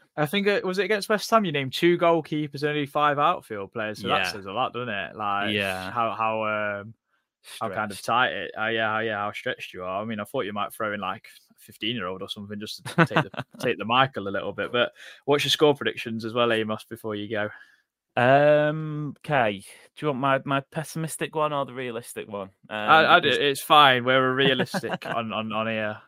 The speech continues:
Speaker 1: We're as
Speaker 2: I,
Speaker 1: realistic
Speaker 2: I
Speaker 1: as we
Speaker 2: reckon,
Speaker 1: come.
Speaker 2: you know what? I, I reckon City haven't, I said City have defended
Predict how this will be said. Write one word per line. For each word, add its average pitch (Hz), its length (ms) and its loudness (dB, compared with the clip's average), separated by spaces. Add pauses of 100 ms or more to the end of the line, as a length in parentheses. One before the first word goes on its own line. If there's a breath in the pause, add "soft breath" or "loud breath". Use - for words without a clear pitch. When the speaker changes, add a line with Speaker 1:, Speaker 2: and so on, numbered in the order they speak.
(120)
Speaker 1:
We're 117 140 -4
as 113 100 -4
Speaker 2:
I, 120 60 -4
Speaker 1:
realistic 175 220 6
Speaker 2:
I 180 80 6
Speaker 1:
as 196 60 4
we - 80 0
Speaker 2:
reckon, 214 260 -2
Speaker 1:
come. 208 100 -4
Speaker 2:
you 214 80 -6
know 233 140 0
what? 123 180 2
I, 113 200 -4
I 127 80 -2
reckon 135 500 -4
City 151 260 -4
haven't, 120 460 0
I 117 60 -4
said 139 260 0
City 120 340 -6
have 98 140 -8
defended 101 600 -4